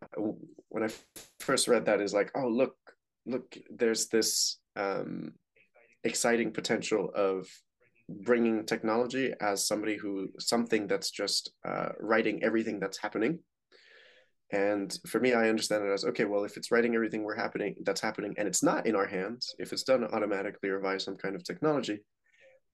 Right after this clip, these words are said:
then, uh, it should be objective, right?" So I think that's the shift, uh, that he's proposing. Is, my guess is blockchain technology, there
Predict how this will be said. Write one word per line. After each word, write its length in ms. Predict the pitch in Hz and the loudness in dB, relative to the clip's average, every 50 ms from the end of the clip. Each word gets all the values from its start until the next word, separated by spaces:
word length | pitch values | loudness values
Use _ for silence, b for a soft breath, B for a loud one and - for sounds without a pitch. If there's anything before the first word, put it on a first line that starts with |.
| - | 0
then, 460 | 113 107 107 107 104 101 98 95 87 - _ - | 2 4 4 4 2 2 -2 -4 -6 -8 _ -6
uh, 380 | 101 98 92 92 90 90 90 - - | -4 -4 -2 0 0 -2 -2 -4 -4
it 120 | - 110 - | -4 -4 0
should 180 | - 110 95 | 0 -2 0
be 100 | 104 104 | 2 0
objective, 480 | 98 87 - 104 90 - - - - - - | 0 2 2 -2 -2 -2 -6 -14 -14 -12 -6
right?" 320 | 95 95 98 98 92 - | -2 -2 0 0 -2 -4
So 160 | - - 104 104 | -4 -4 0 0
I 100 | 104 104 | 2 2
think 160 | 135 131 - | 2 0 2
that's 240 | 127 117 117 - - | 0 2 0 0 -2
the 100 | 120 110 | 0 -2
shift, 420 | - - 107 - - - - - | 0 0 0 0 -2 -6 -8 -6
uh, 220 | 101 101 98 92 - - | -2 0 0 -2 -2 0
that 140 | 110 101 - | -2 0 0
he's 120 | 104 90 | -2 -4
proposing. 560 | - 104 92 - 131 147 147 165 156 143 120 | -4 -6 0 2 4 4 4 4 2 0 0
Is, 360 | 104 107 95 - - - - - - - | -2 -4 -4 -4 -4 -4 -6 -8 -4 0
my 140 | 113 113 | 0 2
guess 320 | 110 113 107 107 107 - - | 4 4 2 2 2 0 -4
is 240 | 101 95 - - _ _ _ b b b b b b - 143 | -4 -4 -4 -8 _ _ _ b b b b b b 2 2
blockchain 320 | 156 156 - 151 - - | 2 4 4 0 -2 -2
technology, 720 | 117 107 - - 110 110 110 110 107 110 104 107 104 - _ _ _ _ _ _ _ _ _ _ _ _ - | -2 -4 0 0 2 2 2 2 2 0 -2 -2 -4 -8 _ _ _ _ _ _ _ _ _ _ _ _ -10
there 600 | 117 113 131 127 127 123 120 117 117 110 - - | -4 2 6 8 8 8 8 8 8 6 4 2